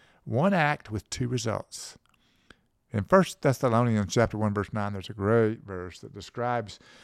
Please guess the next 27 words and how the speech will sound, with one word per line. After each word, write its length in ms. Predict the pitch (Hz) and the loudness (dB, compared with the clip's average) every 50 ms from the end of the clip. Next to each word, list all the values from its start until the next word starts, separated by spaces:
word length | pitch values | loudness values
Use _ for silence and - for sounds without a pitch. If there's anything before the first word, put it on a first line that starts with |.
| - - _ _ _ _ _ _ - | -20 -20 _ _ _ _ _ _ -2
the 100 | 107 107 | 0 0
effectiveness 840 | 98 - - - 160 147 - - 139 117 92 98 104 98 90 - | -2 0 2 2 2 2 2 0 -2 0 0 0 -2 -2 -2 -4
of 80 | 101 92 | -4 -2
what 140 | 98 104 | -2 -2
happened 540 | 90 104 113 117 117 - - 104 98 101 - - _ - | 0 2 2 2 2 2 0 -2 -4 -4 -10 -12 _ -4
at 260 | - 107 107 104 - - | -2 0 0 -2 -2 -2
that 180 | 110 110 - | -2 -2 -2
particular 440 | - 113 - - 117 113 - 104 101 | -4 -6 -4 -4 -4 -2 -2 -2 -2
church 340 | 90 - - 107 98 - - | -2 0 0 0 0 0 -4
in 60 | 101 | -4
Corinth, 400 | 95 - 101 95 95 95 95 - - | -2 -2 0 0 0 -2 -4 -6 -6
where 80 | - 95 | -6 -2
people 440 | - 139 160 - 131 113 107 - - - - - - - _ _ _ _ _ | 0 0 2 4 4 4 4 4 0 -12 -20 -20 -20 -20 _ _ _ _ _
who 220 | - 135 127 120 | 6 8 8 10
were 260 | 113 107 117 135 135 - | 10 10 10 10 8 6
idol 360 | - 107 110 120 123 127 123 | 4 4 4 4 4 2 4
worshipers 680 | 120 123 127 123 - 131 120 - 127 127 127 117 101 | 6 6 4 4 2 0 0 2 4 4 4 2 2
and 80 | 101 107 | 0 0
into 220 | 107 113 131 127 | 0 0 -2 -2
immorality 540 | 110 113 113 110 110 113 113 113 104 107 107 | -2 0 2 2 4 4 4 4 2 2 2
all 120 | 98 101 | 2 2
of 80 | 110 113 | 2 0
a 60 | 113 | -2
sudden 300 | - - 127 120 107 104 | -2 -2 -2 0 -2 -2
changed 520 | - - - 101 113 139 139 120 101 - | -2 2 2 4 4 4 2 0 0 0
overnight. 600 | - 101 92 95 95 98 101 110 117 107 104 101 | 0 0 0 0 0 0 0 0 0 0 0 -2
And 180 | 92 98 101 | -2 -4 -4